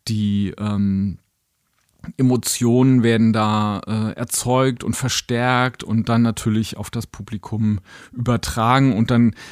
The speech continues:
werden auch sehr viele Menschen, die eben Opernfans sind, die werden da auch wahnsinnig von berührt. Und,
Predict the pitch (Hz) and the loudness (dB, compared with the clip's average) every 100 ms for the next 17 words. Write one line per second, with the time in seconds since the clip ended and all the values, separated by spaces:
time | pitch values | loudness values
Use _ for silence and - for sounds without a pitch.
0 | - - 127 127 123 - 127 120 135 - | -20 -6 0 0 0 -4 -4 -2 -2 -2
1 | 123 120 110 127 - 135 113 - 117 - | 0 2 2 0 0 -2 -2 0 0 0
2 | 120 139 123 - 120 123 - 127 - 113 | -2 -2 -2 -2 -2 -2 -2 -2 -2 -2
3 | 120 120 123 101 - 110 117 117 120 110 | 0 2 2 0 -4 -2 0 2 0 0
4 | - 120 120 107 135 151 117 - - 113 | 0 0 0 0 4 4 2 -2 -6 -2
5 | 113 - - | -2 -4 -16